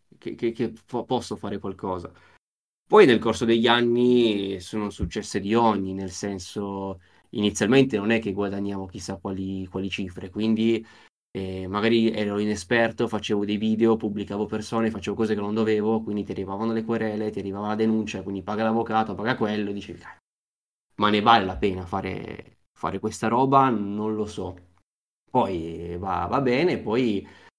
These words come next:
eh, subentrano altri, mm, altri, altri pensieri, ad esempio, eh, quando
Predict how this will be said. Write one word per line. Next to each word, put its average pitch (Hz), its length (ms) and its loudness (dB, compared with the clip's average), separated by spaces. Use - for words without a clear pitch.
eh, 98 340 -4
subentrano 117 760 4
altri, 92 760 -2
mm, 90 280 -6
altri, 101 440 -2
altri 95 240 -2
pensieri, 101 580 -2
ad 98 80 -6
esempio, 98 720 -6
eh, 95 680 -6
quando 117 960 2